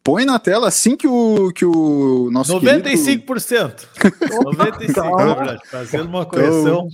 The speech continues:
Speaker 2: uma pequena correção, noventa e cinco por cento apostas.
Speaker 1: Tá bom, tá
Speaker 2: No-,
Speaker 1: bom.
Speaker 2: noventa.
Speaker 3: Não, calma, pessoal.
Speaker 2: É.
Speaker 3: Calma, calma.
Speaker 2: Pera,
Speaker 3: Cara,
Speaker 2: pera,
Speaker 3: é que
Speaker 2: pera,
Speaker 3: a gente
Speaker 2: pera, pera, pera.
Speaker 3: A gente não quer ansiedade aqui.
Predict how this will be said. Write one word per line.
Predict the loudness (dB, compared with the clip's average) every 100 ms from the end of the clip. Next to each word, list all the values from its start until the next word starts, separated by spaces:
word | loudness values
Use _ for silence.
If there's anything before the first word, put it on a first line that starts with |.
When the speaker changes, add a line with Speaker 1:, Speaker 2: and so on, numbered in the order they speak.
| -16 _
Speaker 2:
uma | -10 -10
pequena | -8 -6 -6
correção, | -6 -8 -4 -4
noventa | -4 -2 -2 -4
e | -10
cinco | -12
por | -8
cento | -6 -2
apostas. | -2 -4 -8 -10 -20 _ _ _ _ _ _ _
Speaker 1:
Tá | -6 -2
bom, | 0 -2 -6 _
tá | -8
Speaker 2:
No-, | -6 -6
Speaker 1:
bom. | -2
Speaker 2:
noventa. | 0 2 2 0 -10 -20 _ _ _ _ _ _ _ -8
Speaker 3:
Não, | -6
calma, | -4 -4 -2 2 4 2 0 -6
pessoal. | -10 -10 -4 -2
Speaker 2:
É. | 0 2 2
Speaker 3:
Calma, | 0 -4 -6 -6 -6 _ -10
calma. | -10 -8 -10 -10 -12 -18 _ -14 -8
Speaker 2:
Pera, | -2
Speaker 3:
Cara, | 0 0
Speaker 2:
pera, | 0
Speaker 3:
é |
que | 0
Speaker 2:
pera, | 0
Speaker 3:
a | 0
gente | 0
Speaker 2:
pera, | 0
pera, | -2 -2
pera. | -6 -8 -14 _ _ _ -8
Speaker 3:
A |
gente | -8 -8 -8
não | -6
quer | -4
ansiedade | -4 -4 -4 -6 -10 -18
aqui. | -20 -20